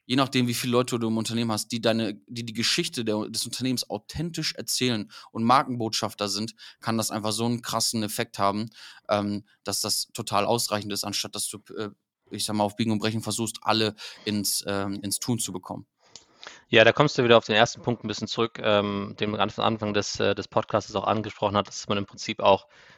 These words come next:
Speaker 2: multikanal unterwegs sein muss, wie das
Speaker 1: Ja.
Speaker 2: Branding stärkt, sag ich mal, und dann auch dort, ja, diese Markenbotschafter im, im Netz rumfliegen hat und, äh, natürlich das auch ein, ähm, ja, ein Bild aufs Unternehmen gibt am Schluss, ne, muss man auch sagen, definitiv.
Speaker 1: Absolut.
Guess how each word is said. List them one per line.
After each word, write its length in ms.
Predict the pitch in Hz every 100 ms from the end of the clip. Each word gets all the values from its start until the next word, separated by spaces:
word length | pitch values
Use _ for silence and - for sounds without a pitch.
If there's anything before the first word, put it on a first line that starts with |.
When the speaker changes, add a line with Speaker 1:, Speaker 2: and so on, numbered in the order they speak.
| _
Speaker 2:
multikanal 580 | 120 117 117 110 107 123
unterwegs 400 | 135 120 117 -
sein 160 | 117 107
muss, 280 | 107 - -
wie 60 |
das 180 | 107 101 -
Speaker 1:
Ja. 120 | 101 117
Speaker 2:
Branding 120 | 117
stärkt, 380 | - 113 113 -
sag 180 | 113
ich 140 | 101 -
mal, 160 | 104
und 160 | 104 95
dann 160 | 92 98
auch 200 | 95 -
dort, 380 | 98 95 - _ - - _ _ _
ja, 120 | 98
diese 180 | 98 95
Markenbotschafter 1040 | 90 101 104 104 101 98 - 98 98 101
im, 240 | 101 95
im 120 | - 101
Netz 240 | 98 -
rumfliegen 420 | 101 - 104 98
hat 240 | 98 104 -
und, 340 | 92 90 -
äh, 60 | 98
natürlich 260 | 92 101
das 160 | - 95
auch 180 | 98 -
ein, 160 | 92 92 _ _ _ _ _ _ -
ähm, 580 | 98 92 92 92 90 -
ja, 140 | -
ein 120 | - 104
Bild 240 | 127 147
aufs 180 | 120 -
Unternehmen 420 | - 107 120 127
gibt 220 | - -
am 100 | 87
Schluss, 220 | - - -
ne, 120 | 117
muss 200 | 107 -
man 100 | 95
auch 140 | 95
sagen, 360 | - 90 90 92
definitiv. 520 | 101 95 117 107
Speaker 1:
Absolut. 20 | -